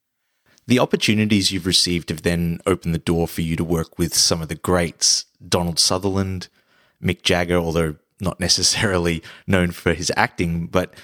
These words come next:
most recently, Nicole Kidman, Ethan Hawke. In regards to Ethan, I read recently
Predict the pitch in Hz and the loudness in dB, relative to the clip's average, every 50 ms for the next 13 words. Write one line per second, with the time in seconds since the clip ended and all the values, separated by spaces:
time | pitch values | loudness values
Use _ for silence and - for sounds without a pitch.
0 | - - - _ _ _ - - 104 95 101 98 92 - - 95 98 104 101 - | -20 -20 -20 _ _ _ -6 -2 2 4 4 4 4 2 0 2 2 2 2 2
1 | 101 - - 92 90 87 87 82 85 87 87 85 87 - - 101 85 82 - - | -2 -2 -2 -2 0 0 0 0 -2 -2 -2 -2 -4 -2 0 -2 -2 -2 -4 -2
2 | - 95 87 95 90 87 85 - 90 87 - - 85 82 - - 104 90 87 80 | -2 -2 0 2 0 0 0 0 -4 -6 -4 -2 -4 -4 0 0 2 2 2 0
3 | - - - - - - - 123 127 131 117 156 165 180 - - - - 98 110 | -4 -14 -16 -18 -12 -2 2 4 4 6 6 4 4 4 2 0 -2 0 0 0
4 | 113 - 107 90 85 95 98 101 123 143 160 170 165 151 117 113 104 107 - - | 0 0 0 0 2 0 2 4 2 2 2 0 -4 -2 0 2 2 2 2 0
5 | - - - 98 90 87 82 82 | -2 -4 -4 -4 -2 -2 -2 -4